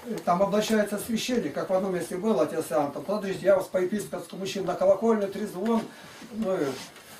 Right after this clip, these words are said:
ну, совершенно другая обстановка. И у людей, и у всех, они не протравленные.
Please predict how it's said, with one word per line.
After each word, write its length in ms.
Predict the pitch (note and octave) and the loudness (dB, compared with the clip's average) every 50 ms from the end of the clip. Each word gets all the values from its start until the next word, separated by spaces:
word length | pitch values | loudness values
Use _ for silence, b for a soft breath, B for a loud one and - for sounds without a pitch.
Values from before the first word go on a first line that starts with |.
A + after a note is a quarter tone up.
| - - - - - - - - - - - | -14 -14 -14 -14 -16 -18 -20 -20 -20 -16 -4
ну, 160 | - G3+ A#3+ | 0 2 4
совершенно 640 | A3+ - C4 C4 C4+ - - - D4 C#4 A#3+ A3 G#3+ | 4 4 4 2 2 2 2 4 4 4 6 4 4
другая 320 | G#3 G3+ F#3 F#3 E3+ D#3+ | 2 2 4 4 4 4
обстановка. 500 | D3+ - - E3+ D#3 C#3 B2 - - - | 4 2 -2 -4 -4 -2 -4 -6 -4 0
И 120 | A3+ A#3 A#3+ | 2 4 6
у 100 | A#3+ A3+ | 6 6
людей, 540 | G#3+ G#3+ G#3 E3 G3 A#3+ C#4 C4+ B3+ B3 | 6 6 4 4 4 4 4 4 4 4
и 40 | G#3+ | 2
у 100 | F#3+ F#3+ | 2 0
всех, 220 | F#3 - F3+ E3 F#3 | -2 -2 -4 -2 0
они 260 | G#3 G#3+ G#3 G3 F#3+ - | 2 2 0 0 -2 -6
не 280 | D3+ D#3 D#3+ F#3+ G#3 G3 | -8 -6 -4 -4 -4 -4
протравленные. 920 | - G3 - G3 - F#3+ F#3+ F3+ D#3+ C#3+ C3 B2+ B2 A#2+ A#2+ A#2 A2+ A2+ | 0 0 0 0 2 2 2 2 4 2 2 0 -2 -2 -2 -4 -4 -6